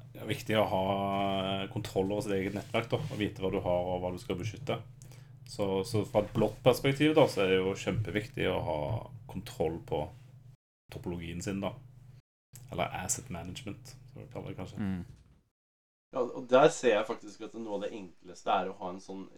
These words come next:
Speaker 3: lett forståelse for hvordan topologien skal se ut, og eventuelt bare ha de subnettene som hører til under de forskjellige delene av det, altså nett-, nettverkssegmentene som,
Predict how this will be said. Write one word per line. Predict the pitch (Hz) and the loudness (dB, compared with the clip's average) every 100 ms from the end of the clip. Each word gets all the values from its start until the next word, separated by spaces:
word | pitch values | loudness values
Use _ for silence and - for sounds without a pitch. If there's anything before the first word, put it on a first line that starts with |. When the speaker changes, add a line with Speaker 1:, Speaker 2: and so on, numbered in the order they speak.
| 95 92 | -14 -12
Speaker 3:
lett | 98 - - - | -12 -16 -20 -14
forståelse | 120 110 - 95 85 - 104 | -6 -4 -4 -10 -10 -12 -16
for | - | -14
hvordan | 98 90 | -12 -12
topologien | - 101 95 92 87 85 90 | -12 -16 -12 -10 -12 -16 -16
skal | - - 85 | -14 -10 -10
se | 95 - 85 | -10 -10 -8
ut, | 87 101 | -8 -10
og | - | -8
eventuelt | 92 - 92 87 - | -8 -8 -12 -12 -12
bare | - 180 | -10 -10
ha | - 82 - - - _ _ _ _ _ _ _ - - _ _ - | -8 -6 -6 -8 -18 _ _ _ _ _ _ _ -20 -20 _ _ -20
de | 98 104 | -10 -8
subnettene | 104 - 101 90 90 85 - 101 | -6 -2 -2 -4 -12 -16 -14 -14
som | - 101 | -10 -12
hører | 101 107 87 85 92 | -8 -8 -8 -8 -12
til | - 98 98 | -12 -12 -8
under | 90 90 | -8 -8
de | 92 | -12
forskjellige | - 95 87 90 | -10 -10 -10 -12
delene | 95 92 80 85 | -6 -6 -6 -12
av | 85 | -8
det, | 98 92 92 98 | -4 -4 -2 -2
altså | 101 98 98 | -4 -8 -8
nett-, | - - - - | -10 -12 -12 -12
nettverkssegmentene | 101 98 - - - 90 90 85 - 104 | -10 -12 -14 -18 -14 -14 -14 -20 -18 -18
som, | 95 101 92 | -8 -8 -8